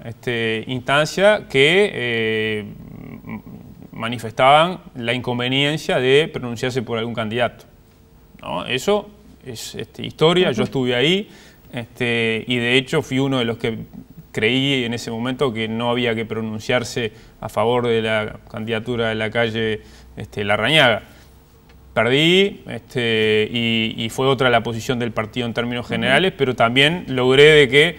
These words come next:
Speaker 1: eh, en aquella, este, eh, declaración, en vez de exhortar, como algunos compañeros, este,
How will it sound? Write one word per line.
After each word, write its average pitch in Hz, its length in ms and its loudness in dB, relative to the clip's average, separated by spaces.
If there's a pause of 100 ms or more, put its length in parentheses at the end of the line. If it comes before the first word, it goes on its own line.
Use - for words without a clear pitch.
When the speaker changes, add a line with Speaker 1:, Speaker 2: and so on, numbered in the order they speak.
(260)
Speaker 1:
eh, 113 320 0
en 117 140 -2
aquella, 123 600 8 (100)
este, 110 840 -2 (340)
eh, 110 240 -4
declaración, 127 1160 4
en 113 140 -6
vez 135 140 2
de 127 200 2
exhortar, 143 840 2
como 113 320 -6
algunos 120 280 -6
compañeros, 117 560 -4 (220)
este, 110 440 -6